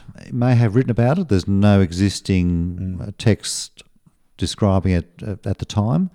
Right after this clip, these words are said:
Speaker 2: Mm.
Speaker 1: So the texts we have that were, were written at a later stage.
Speaker 2: Mm.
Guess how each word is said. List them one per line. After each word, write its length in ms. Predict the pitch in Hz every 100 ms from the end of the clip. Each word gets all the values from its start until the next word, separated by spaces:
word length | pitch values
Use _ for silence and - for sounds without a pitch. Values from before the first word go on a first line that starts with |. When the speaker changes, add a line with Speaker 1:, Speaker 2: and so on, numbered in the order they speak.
| 104
Speaker 2:
Mm. 240 | 98 92
Speaker 1:
So 80 | 113
the 80 | 98
texts 300 | 139 123 -
we 100 | 95
have 220 | 95 85
that 80 | 90
were, 360 | 92 85 87 -
were 160 | 101 92
written 460 | 95 - 85 82
at 120 | 87 87
a 40 |
later 240 | 90 80
stage. 540 | 78 92 85 107 156 - -
Speaker 2:
Mm. 220 | 101 92